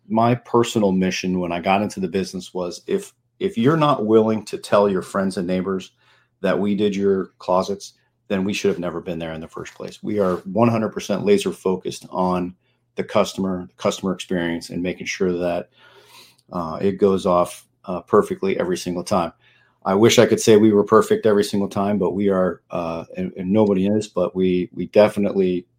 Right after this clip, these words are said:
uh, strive to be at the top all the time. And, and if you look at our reviews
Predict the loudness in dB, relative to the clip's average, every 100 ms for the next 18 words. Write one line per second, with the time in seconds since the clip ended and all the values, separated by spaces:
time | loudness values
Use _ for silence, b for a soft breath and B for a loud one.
0 | _ _ -8 -6 -8 -10 -14 -20 _ -16
1 | -10 0 4 4 4 0 -6 -10 -8 -4
2 | 0 0 0 -4 _ _ _ _ _ -4
3 | -2 -2 0 2 2 0 -2 0 0 -2
4 | -8 -10 -12 -12 -10 -10 -10 -8 -8 -6
5 | 0 2 2 2 2 0 -2 -2 0 -2